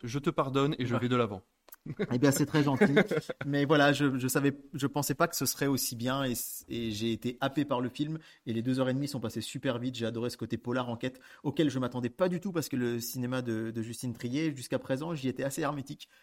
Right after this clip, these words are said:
Speaker 2: Et ben là, pop, je me suis engouffré dans la brèche et j'ai trouvé ça super.
Speaker 1: Alors, pour te dire que depuis, le film est toujours dans ma tête, donc ça prouve quand même qu'il y a eu un
Speaker 2: Ouais.
Speaker 1: impact et que c'est vrai que le plus j'en parle et plus je me dis non, c'est vrai que c'était quand même un bon film, c'est juste que c'est pas ce que j'attendais d'une palme, encore une fois on en a déjà parlé,
Speaker 2: Oui, oui, oui.
Speaker 1: donc c'est vrai que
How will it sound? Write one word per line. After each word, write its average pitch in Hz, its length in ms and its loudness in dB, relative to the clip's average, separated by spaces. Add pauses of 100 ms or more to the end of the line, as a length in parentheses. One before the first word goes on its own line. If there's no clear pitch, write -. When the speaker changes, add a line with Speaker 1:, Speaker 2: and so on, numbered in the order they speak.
(120)
Speaker 2:
Et - 40 -6
ben 123 100 0
là, 139 100 0
pop, 277 340 -2
je - 120 -8
me 160 80 -2
suis 156 160 -4
engouffré 160 640 0
dans 147 220 0
la 151 100 2
brèche 151 320 -4
et - 20 -2
j'ai 123 120 -2
trouvé 117 180 -6
ça 123 100 -6
super. - 360 -16 (540)
Speaker 1:
Alors, 156 260 0
pour 127 100 -8
te 139 80 2
dire 135 180 2
que 123 340 0
depuis, 131 580 -4 (120)
le 127 140 -6
film 139 180 0
est 127 40 2
toujours 123 260 -4
dans 120 300 0
ma 120 100 2
tête, 143 260 0
donc 127 140 -2
ça 113 100 -4
prouve - 200 -8
quand 135 100 -2
même 131 200 0
qu'il 127 120 -2
y 120 40 2
a - 20 0
eu 113 80 0
un 110 60 2
Speaker 2:
Ouais. 123 60 4
Speaker 1:
impact 131 440 0
et 131 200 2
que 131 140 -4
c'est 120 140 -4
vrai 123 160 2
que 123 100 -4
le 120 100 0
plus 143 280 -4
j'en 127 160 0
parle 135 240 6
et 120 40 -2
plus 123 120 -10
je 120 60 -4
me 123 60 0
dis 117 120 -2
non, 110 160 -4
c'est - 100 -10
vrai 117 80 -4
que 113 80 -12
c'était 117 100 -12
quand 127 120 -2
même 120 120 0
un 120 40 -2
bon 123 100 -2
film, 147 180 -4 (240)
c'est 135 120 -2
juste 131 100 -8
que 127 60 -6
c'est 135 100 -4
pas 135 140 0
ce - 40 -8
que - 80 -10
j'attendais 113 360 -2
d'une 107 180 -4
palme, 117 300 0
encore 110 260 -6
une 104 60 -6
fois 120 120 -6
on 113 60 -2
en 104 80 -6
a 104 60 -6
déjà 113 120 -6
parlé, 127 220 0
Speaker 2:
Oui, 120 60 2
oui, 113 140 0
oui. 107 40 -6
Speaker 1:
donc 113 160 -8
c'est 120 100 -4
vrai 120 140 0
que 139 200 -4